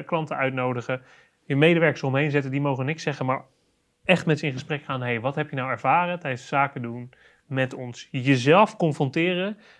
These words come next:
met de werkelijke realiteit van jouw klanten. Wat ze echt mee hebben gemaakt toen ze zaken doen met jou.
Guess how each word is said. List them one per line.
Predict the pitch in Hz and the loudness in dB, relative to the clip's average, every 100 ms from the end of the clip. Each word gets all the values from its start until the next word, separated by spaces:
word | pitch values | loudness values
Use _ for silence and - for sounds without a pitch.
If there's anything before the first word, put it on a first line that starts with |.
| _ | _
met | 139 127 - | -4 -4 -4
de | 123 113 117 | -4 -4 0
werkelijke | 120 147 180 156 135 127 | 6 6 6 4 0 2
realiteit | 127 120 113 117 113 | 2 0 -2 -2 -2
van | - | -6
jouw | 110 | -10
klanten. | 110 135 135 - | -10 -14 -14 -14
Wat | 135 | -14
ze | - - | -14 -2
echt | 156 - _ _ _ _ _ | -2 -2 _ _ _ _ _
mee | 135 131 127 | -2 2 2
hebben | 123 113 | 0 -4
gemaakt | 120 120 | -8 -8
toen | 131 | -8
ze | 113 117 | -10 -4
zaken | 123 120 | -2 -2
doen | 113 | -8
met | 107 | -10
jou. | 113 | -12